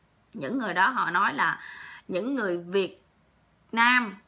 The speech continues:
đi qua nước Mỹ làm ở mặt Việt kiều là làm, à, gánh nặng cho nước Mỹ. Mình, các bạn ơi, những cái người mà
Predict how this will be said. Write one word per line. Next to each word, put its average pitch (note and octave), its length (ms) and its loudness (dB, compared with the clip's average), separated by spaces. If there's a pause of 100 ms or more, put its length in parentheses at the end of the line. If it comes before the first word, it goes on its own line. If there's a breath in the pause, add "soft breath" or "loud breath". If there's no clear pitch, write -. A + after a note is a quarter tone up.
(380)
đi C4 320 4
qua A#3+ 220 4
nước B3+ 240 -6
Mỹ F3+ 400 -2 (580)
làm F3 300 0
ở G3 40 -2
mặt G#3+ 200 0 (160)
Việt F3 160 -6
kiều E3 200 4 (720 soft breath)
là F3 640 6
làm, F3 440 6
à, F3 540 4 (280)
gánh D#4 240 2
nặng F#3+ 360 -2
cho G#3 180 2
nước B3+ 180 -4
Mỹ. F3+ 280 -4 (240)
Mình, F#3 200 -4 (380)
các C#4+ 120 -2
bạn D#3+ 220 -2
ơi, G3 240 -2 (100)
những G3+ 240 -4
cái E4 120 -2
người F#3+ 380 0
mà E3 200 -4